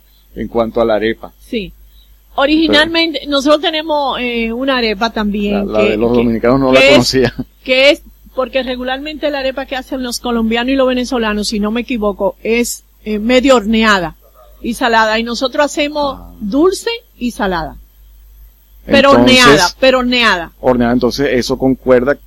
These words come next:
Speaker 1: creo, no estoy muy seguro, que la, las arepas que hacen aquí en Curazao son más parecidas entonces a las dominicanas.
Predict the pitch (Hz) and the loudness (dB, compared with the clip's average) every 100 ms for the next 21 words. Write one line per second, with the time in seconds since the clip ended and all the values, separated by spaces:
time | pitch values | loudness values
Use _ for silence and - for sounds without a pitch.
0 | - - 120 120 120 120 127 143 131 104 | -16 0 4 4 4 2 2 0 0 -4
1 | 107 - 120 120 120 127 127 143 143 117 | -6 -6 -2 -2 -2 -2 -4 -4 -2 0
2 | 104 101 107 107 101 107 107 107 117 110 | 0 -2 -4 -4 -2 -2 -4 -4 -6 -6
3 | 127 131 131 135 - 135 131 143 127 127 | -6 -4 -4 -4 0 2 2 2 -2 2
4 | 127 131 117 113 117 123 120 - 117 120 | 0 0 -2 -2 0 -2 -2 -2 0 0
5 | 127 117 117 117 - - - - _ _ | 0 0 2 0 -2 -10 -14 -20 _ _
6 | _ _ _ _ 131 123 113 - - - | _ _ _ _ -2 0 -2 -4 -12 -10
7 | - 120 107 95 80 85 - - | 0 2 2 0 -6 -12 -16 -20